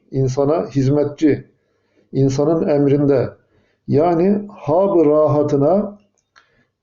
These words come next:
dinlendiren uykusuna geceyi örtü, gündüzü maişetlerine,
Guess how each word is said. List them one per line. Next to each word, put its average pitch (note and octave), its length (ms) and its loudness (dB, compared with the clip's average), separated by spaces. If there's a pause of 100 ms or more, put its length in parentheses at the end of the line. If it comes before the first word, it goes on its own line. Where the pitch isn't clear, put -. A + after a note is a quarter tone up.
(100)
dinlendiren D#3+ 680 0
uykusuna D3+ 720 2
geceyi C#3+ 520 2
örtü, D#3+ 680 2 (480)
gündüzü D3+ 460 2
maişetlerine, D3+ 1120 0